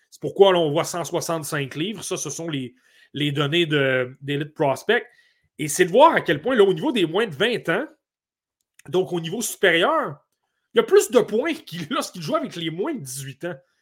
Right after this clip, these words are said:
Avec les moins de dix-huit ans du P T V S, du T P S Turku, c'était quinze points en quinze matchs. Là, c'est quinze, c'est autant de points, mais en onze matchs. Donc ça, c'est, c'est impressionnant, vraiment, là.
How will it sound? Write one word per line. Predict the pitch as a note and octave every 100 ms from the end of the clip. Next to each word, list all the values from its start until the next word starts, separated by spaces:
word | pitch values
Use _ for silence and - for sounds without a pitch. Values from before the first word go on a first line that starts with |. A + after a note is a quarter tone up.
| _
Avec | D#3 D#3
les |
moins | G#3+ E4
de | A#3
dix-huit | E3+ F3 D3
ans | C4+
du | A#3+
P | - F3+
T | F3
V | E3+
S, | G3+ - -
du | C#3
T | -
P | F3
S | G3+ G#3+
Turku, | E3+ - D#4+
c'était | - F3
quinze | - G#3 F#3
points | B3+ C#4
en |
quinze | G#3 F3+
matchs. | F3+ D4 D4+ - _ _ _ _ _
Là, | -
c'est | B3+ G3+ D3
quinze, | A#3+ D#4+ D4+ F#3+ D3 - -
c'est | G#3+
autant | C4+ D4+
de | A3+ -
points, | B3+ F4+
mais | C4+ F3+
en | F3 F#3 F3+ -
onze | D4 A#3+ C#3+
matchs. | F3 - - - -
Donc | D#3 D3+
ça, | - F4+
c'est, | - F3+ D3 C3+ B2 - _ _ _ _ _
c'est | - D3
impressionnant, | F3+ F#3 B3 - F3+ F#3 D3+
vraiment, | C3 C#3+ C#3 A#3
là. | B3+ - D#4+